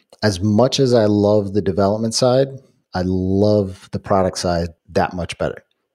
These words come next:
Getting off a phone call with a coaching client or seeing somebody in the Slack channel get a big win out of something, that,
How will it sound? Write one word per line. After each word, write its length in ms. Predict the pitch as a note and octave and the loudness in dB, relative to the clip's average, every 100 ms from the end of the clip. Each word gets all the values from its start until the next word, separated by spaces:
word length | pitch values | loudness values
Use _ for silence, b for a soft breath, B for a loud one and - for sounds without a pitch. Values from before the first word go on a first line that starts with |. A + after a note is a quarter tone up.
| - | 2
Getting 300 | A#2+ A#2+ A2+ | 4 6 4
off 580 | A2+ G#2+ - - - _ - | 2 0 -8 -20 -20 _ -6
a 360 | F#2+ F#2+ F#2 F2 | -4 -2 -2 -4
phone 440 | - - A2 A#2 | -10 0 2 2
call 580 | A2+ A#2 A2 G#2+ G#2 G#2 _ - | 0 2 4 2 0 -10 _ -12
with 240 | F#2 D#2 _ - | -12 -12 _ -18
a 80 | - | -6
coaching 400 | A#2+ B2+ A#2+ A2 | -4 -2 -2 -2
client 580 | - A2+ G#2+ G#2+ G#2+ - | 0 2 2 0 -2 -6
or 400 | F2 F2 E2+ E2+ B B B B B B B _ | -6 -4 -4 -8 B B B B B B B _
seeing 400 | - B2+ B2 A2+ | -2 2 2 2
somebody 400 | A#2 A2+ G#2+ G#2 | 2 2 4 2
in 80 | F#2+ | 0
the 60 | |
Slack 300 | - G#2+ G#2 - | -2 0 0 0
channel 300 | G#2+ G#2 G2 | -2 0 0
get 200 | G2+ F2+ | 2 0
a 120 | D#2+ _ _ _ | -2 _ _ _
big 200 | G#2 F#2+ | 0 0
win 580 | E2+ D#2+ A2 A2+ A2 A2+ - | -4 0 2 2 0 -4 -6
out 180 | F#2+ F2+ | -4 0
of 140 | F#2+ - | 0 0
something, 680 | A2 G2+ - G#2 G2+ F#2+ B B B | -2 0 0 0 -2 -8 B B B
that, 220 | - A2 | 2 4